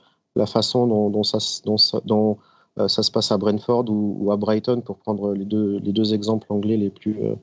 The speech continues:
connus, c'est, c'est à chaque fois des profils de personnes qui pensent long terme, qui ont pas peur de la perte court terme.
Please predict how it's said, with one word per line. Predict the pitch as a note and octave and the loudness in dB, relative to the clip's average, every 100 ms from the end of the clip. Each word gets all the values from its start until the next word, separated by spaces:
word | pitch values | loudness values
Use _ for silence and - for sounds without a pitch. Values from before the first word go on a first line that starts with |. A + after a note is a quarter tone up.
| _ _ _ _ | _ _ _ _
connus, | A#2 C#3+ D#3 | 0 2 2
c'est, | - G#2 G2+ | 2 0 0
c'est | A#2 G#2 | -2 -2
à | |
chaque | G2+ G#2+ | -2 -2
fois | - C3 | -2 -2
des | A2+ | -2
profils | - - - C3 | -4 -6 -4 -2
de | A2 | -4
personnes | G2+ G#2+ - A#2 | -4 -4 -4 -6
qui | - | -6
pensent | - G2+ - - | -4 -4 -4 0
long | A#2+ B2 | 0 0
terme, | C#3+ D3 D#3 D#3+ _ _ _ _ _ | 0 0 0 -6 _ _ _ _ _
qui | - A#2+ | -8 -4
ont | G#2 | -2
pas | B2+ | -2
peur | A2+ C3 B2 | 0 -2 0
de | A2+ | -2
la | G#2+ | -2
perte | - B2 - | -2 -6 -6
court | G#2+ - - | -10 -10 -6
terme. | C#3 C#3+ D3+ | -2 -2 -6